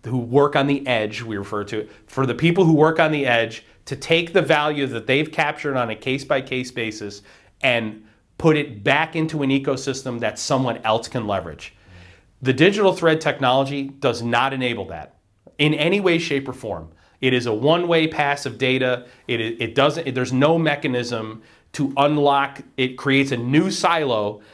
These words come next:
and that silo is the column through which the digital thread passes, okay? It's the same approach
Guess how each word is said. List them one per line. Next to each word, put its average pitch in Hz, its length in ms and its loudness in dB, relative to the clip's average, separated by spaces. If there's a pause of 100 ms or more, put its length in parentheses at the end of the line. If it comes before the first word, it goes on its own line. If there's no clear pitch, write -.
(120)
and 123 160 0
that 131 160 0
silo 151 540 0
is 127 140 -2
the 127 100 -4
column 143 760 0
through 143 200 2
which 120 460 0 (180)
the 117 100 -6
digital 123 400 0
thread 110 320 -2
passes, 87 600 -4 (280)
okay? 110 360 -2 (320)
It's 104 220 -8
the - 60 -8
same 165 320 2
approach 151 500 2